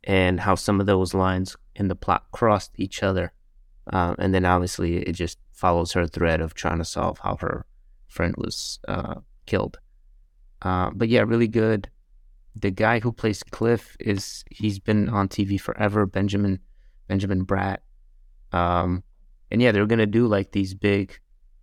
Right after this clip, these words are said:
star kind of, like, castings because, you know, most of these people are only gonna be in one episode. Uh, so there isn't a commitment issue. Adrian Brody was really good as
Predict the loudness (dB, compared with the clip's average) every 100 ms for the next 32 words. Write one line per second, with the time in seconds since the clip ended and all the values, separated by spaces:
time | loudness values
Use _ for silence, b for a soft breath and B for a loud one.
0 | -20 -12 -8 2 4 4 2 0 0 2
1 | 0 -2 -2 -2 -2 -4 -4 -2 -4 -2
2 | -4 -4 -8 -10 -6 -4 -2 -2 -2 -2
3 | -4 -2 -4 0 0 0 0 0 -2 0
4 | -2 -2 -2 -2 0 -2 -2 -6 -6 -6
5 | -2 -2 -4 -16 -20 _ _ -10 -2 0
6 | 0 -2 -2 0 0 0 -4 -2 -4 -6
7 | -4 -2 0 -4 -4 -6 -4 -6 -8 _
8 | -20 -4 -2 0 0 0 2 2 2 0
9 | -4 -2 0 0 0 0 0 0 -2 -4
10 | -4 -4 -8 -16